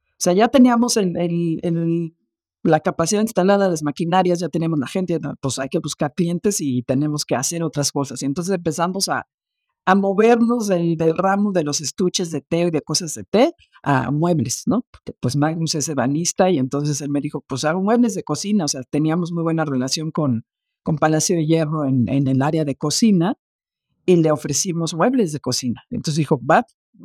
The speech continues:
Después, pues, entramos a Casa Palacio y, o sea, empezamos a hacer otras cosas porque decíamos, "Pues, esto no vamos a poder decir, ah, pues, siempre no, ¿no? O sea, ya que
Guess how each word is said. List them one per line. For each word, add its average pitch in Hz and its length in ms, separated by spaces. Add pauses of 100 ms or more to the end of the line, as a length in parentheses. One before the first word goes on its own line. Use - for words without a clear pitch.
(140)
Después, 147 640
pues, - 180
entramos 147 420
a 127 60
Casa - 240
Palacio 185 680
y, 143 140
o - 60
sea, 170 100
empezamos 190 400
a 247 40
hacer 226 200
otras 226 260
cosas 196 300
porque 151 320
decíamos, 170 440
"Pues, 139 200 (180)
esto 233 420 (540)
no 202 240
vamos 220 300
a 160 80
poder 175 300
decir, 196 240
ah, 247 180
pues, - 100
siempre 247 320
no, 247 220
¿no? 262 140
O 254 60
sea, 208 180
ya 196 160
que - 180